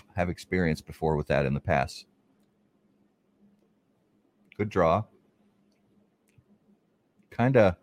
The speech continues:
The cold draw, uh, so it, it ta-, the cold draw tastes young,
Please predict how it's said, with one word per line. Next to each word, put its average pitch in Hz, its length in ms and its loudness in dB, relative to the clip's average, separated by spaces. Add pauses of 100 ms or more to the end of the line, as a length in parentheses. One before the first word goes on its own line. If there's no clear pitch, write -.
(3500)
The 110 80 2
cold 190 280 6
draw, 123 260 8
uh, 67 240 -2 (280)
so 117 400 6 (960)
it, 120 220 8 (640)
it 110 200 6
ta-, 139 360 4
the 110 100 4
cold 143 300 4
draw 120 200 6
tastes - 680 0 (520)
young, 90 560 4